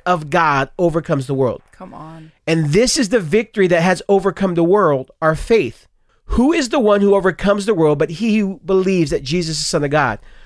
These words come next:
Speaker 1: We have an advantage as believers in Christ.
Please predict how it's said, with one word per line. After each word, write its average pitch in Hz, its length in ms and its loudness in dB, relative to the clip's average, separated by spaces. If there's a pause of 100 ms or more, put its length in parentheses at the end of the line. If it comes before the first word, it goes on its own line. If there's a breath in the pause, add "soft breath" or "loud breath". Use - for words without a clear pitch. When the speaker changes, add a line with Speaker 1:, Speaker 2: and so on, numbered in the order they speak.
(220 soft breath)
Speaker 1:
We 247 500 2
have 202 500 0
an 175 100 0
advantage 185 800 0 (340 soft breath)
as 202 320 0
believers 196 560 0
in 160 140 -2
Christ. - 680 -4